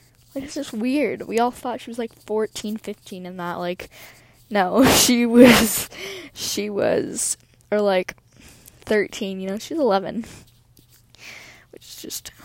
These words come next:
weird to think about and stuff. So, um, I've been reading a lot during, during quarantine and obviously during school, but now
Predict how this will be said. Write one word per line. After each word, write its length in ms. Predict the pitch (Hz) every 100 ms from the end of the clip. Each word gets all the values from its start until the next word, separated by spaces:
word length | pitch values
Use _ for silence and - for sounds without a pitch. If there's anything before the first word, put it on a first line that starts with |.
| -
weird 220 | 226 208
to 80 | 202
think 240 | - 202
about 440 | - - - 101 - 262 - - -
and 140 | - 254
stuff. 260 | - - -
So, 360 | - 226 214 - - - _ -
um, 640 | 240 214 208 202 196 226 _ - _ _ - - _ _ _ -
I've 160 | 208 294
been 240 | 415 254
reading 580 | 226 233 220 185 - 247 - -
a 40 |
lot 300 | - - - -
during, 400 | - 208 214 214 - - - - -
during 440 | 208 202 196 202 -
quarantine 760 | - 196 196 247 233 214 202
and 360 | 202 208 196 208
obviously 380 | 247 247 240 226
during 220 | - -
school, 300 | - - 202
but 120 | 196
now 300 | 247 262 262